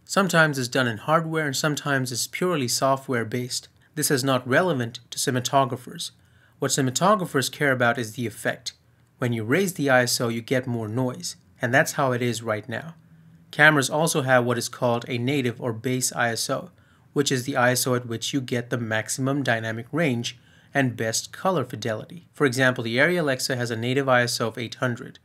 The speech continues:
and from a more recent example, the Canon E O S R five has a native I S O four hundred.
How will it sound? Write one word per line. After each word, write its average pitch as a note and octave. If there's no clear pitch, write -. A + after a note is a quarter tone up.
and A2+
from C3+
a A#2+
more B2
recent E3
example, B2
the A#2
Canon B2
E F3
O B2+
S G#2+
R C#3
five A#2+
has A#2
a A#2
native B2
I A2
S -
O B2
four F#3+
hundred. A#2